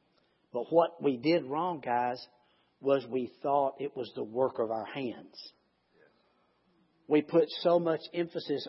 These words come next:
on the work of our hands. "Nobody's gonna make it for you, boy.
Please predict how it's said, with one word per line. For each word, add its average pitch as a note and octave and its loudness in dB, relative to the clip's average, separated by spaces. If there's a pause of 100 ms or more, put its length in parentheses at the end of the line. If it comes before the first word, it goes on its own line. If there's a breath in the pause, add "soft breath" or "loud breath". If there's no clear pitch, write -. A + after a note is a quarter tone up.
on C#3 0
the A#2 -4
work C#3 0
of C3+ 2
our A#2+ 0
hands. C#3+ -4 (340 soft breath)
"Nobody's F#3 12
gonna G3+ 12
make A3 12
it A3 8
for B3+ 12
you, G3+ 10
boy. E3 10